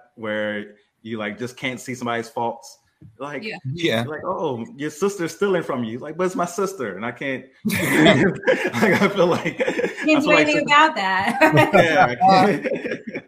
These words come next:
Speaker 1: <laughs> I feel like Cincinnati's that team for me. Like, I feel like I see their blind, I see that they lost to the Jets. They got destroyed by Cleveland.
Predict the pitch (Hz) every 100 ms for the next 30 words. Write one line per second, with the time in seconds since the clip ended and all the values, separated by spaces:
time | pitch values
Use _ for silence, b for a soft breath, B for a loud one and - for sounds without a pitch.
0 | - - - B B 135 175 170 165 170
1 | 160 147 143 139 135 123 135 127 120 110
2 | 110 98 101 104 - 151 139 123 117 123
3 | 160 165 143 135 139 131 131 156 170 143
4 | 135 120 123 123 123 104 113 117 - 113
5 | 110 113 - 120 120 123 107 113 113 -
6 | 117 110 113 117